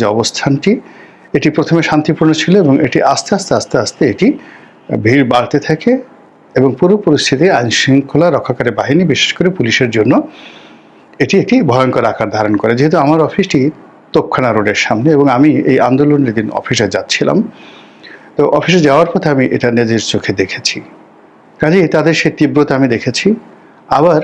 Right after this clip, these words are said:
যখন তাদের উপর লাঠি পেটা করা হলো, জল কামান দেওয়া হলো, ওটাও আমার অফিসের সামনে এবং তাদের যে দুর্ভোগ এবং দুর্দশা, ওটাও আমি দেখেছি। এখন,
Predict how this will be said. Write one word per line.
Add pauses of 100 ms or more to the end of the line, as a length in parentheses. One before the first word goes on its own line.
(180)
যখন
তাদের
উপর
লাঠি
পেটা
করা
হলো,
জল
কামান
দেওয়া
হলো,
ওটাও
আমার
অফিসের
সামনে
এবং
তাদের
যে
দুর্ভোগ
এবং
দুর্দশা, (520)
ওটাও
আমি (380)
দেখেছি। (760)
এখন,